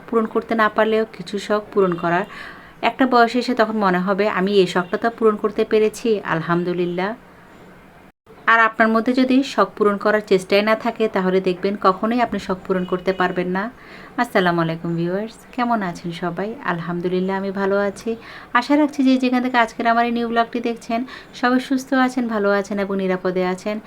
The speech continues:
আর শুরুতেই রিকোয়েস্ট করে নিচ্ছি, প্লিজ লাইক দিয়ে ভিডিওটি কন্টিনিউ করে যাবেন আর ফুল ওয়াচ করে যাবেন, কারণ আমার,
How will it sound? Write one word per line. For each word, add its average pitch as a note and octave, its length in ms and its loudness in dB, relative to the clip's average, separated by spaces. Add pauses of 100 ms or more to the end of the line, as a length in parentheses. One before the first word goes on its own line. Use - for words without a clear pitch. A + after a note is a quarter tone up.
(280)
আর D3+ 260 2
শুরুতেই A3+ 520 -2
রিকোয়েস্ট F3+ 420 -2
করে F#3 200 2
নিচ্ছি, G3 320 -4 (180)
প্লিজ A#3+ 280 -4 (120)
লাইক D#3+ 240 0
দিয়ে F3 160 0
ভিডিওটি F3 320 -2
কন্টিনিউ E3+ 480 -2
করে F#3 260 -2
যাবেন F#3 320 -4 (300)
আর E3 140 0
ফুল F#3 260 0
ওয়াচ F#3 240 2
করে G3 240 -2
যাবেন, G3+ 280 -2 (280)
কারণ B3 220 4
আমার, A#3 240 4